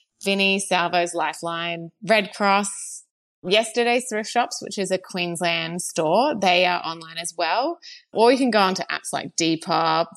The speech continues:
Gumtree, eBay, Facebook Marketplace. Poshmark is also new in Australia. That's pretty good too.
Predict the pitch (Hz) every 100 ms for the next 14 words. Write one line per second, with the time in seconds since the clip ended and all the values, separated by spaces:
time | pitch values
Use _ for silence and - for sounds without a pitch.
0 | - 185 175 180 - 180 170 170 175 165
1 | 165 165 165 160 165 165 165 _ _ _
2 | _ 208 208 220 190 190 196 202 - 190
3 | 180 180 180 185 - - - _ _ _
4 | _ _ - 208 247 226 220 220 196 196
5 | 196 196 196 185 190 220 - 202 - 202
6 | 202 226 220 - 214 196 202 185 202 190
7 | 240 285